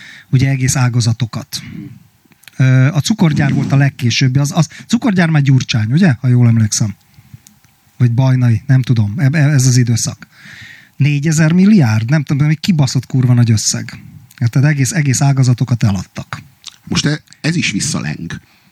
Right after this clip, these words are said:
Speaker 1: De várj, most, most, most csak, e, e, majd utána vonjuk le a konklúziót. Egész, egész ágazatokat eladtak.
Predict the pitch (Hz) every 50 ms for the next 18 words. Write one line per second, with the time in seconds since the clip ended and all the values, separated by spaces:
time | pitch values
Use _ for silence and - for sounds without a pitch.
0 | _ _ _ - 131 139 165 170 175 180 156 180 202 190 240 220 233 247 226 -
1 | - 254 226 233 208 - 240 - - - - - - - 320 311 294 302 269 277
2 | 294 285 285 285 277 - 294 277 233 254 269 240 269 - - 160 147 139 135 139
3 | 135 131 131 120 - - 127 120 - - 123 117 - 123 113 110 101 123 - -
4 | - - 107 - _ - 185 208 202 147 120 - 196 175 170 143 - - 147 147
5 | 135 135 123 127 113 - 120 - 123 - 120 113 110 104 101 - - - - -
6 | -